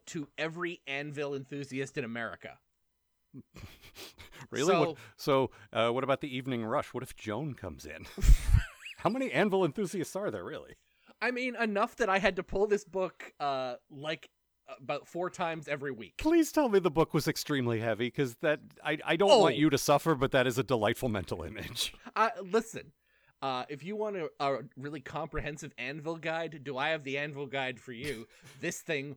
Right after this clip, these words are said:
Speaker 1: was huge.
Speaker 2: Oh.
Speaker 1: You could have, oh, I don't know, forged metal on it.
Speaker 2: The thing is, yeah, that's the thing. I, f-, I feel like it's probably just the thickness of, like, a Sears catalog
Speaker 1: Mm-hmm.
Speaker 2: from back in the day, but,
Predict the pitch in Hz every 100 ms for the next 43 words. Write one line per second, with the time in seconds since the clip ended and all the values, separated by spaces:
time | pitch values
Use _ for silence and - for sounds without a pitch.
0 | _ 135 151 - 185 180 87 - - -
1 | 320 196 196 196 170 151 147 135 156 143
2 | 180 143 117 113 - _ - 170 170 170
3 | 131 160 170 175 123 107 110 - - -
4 | - 247 349 330 262 _ 269 240 - 214
5 | 220 - 214 269 156 151 - - 135 -
6 | 226 185 151 - 147 135 127 120 120 -
7 | 120 - - 101 107 110 95 - 104 110
8 | - 135 135 135 135 131 147 147 147 143
9 | 151 117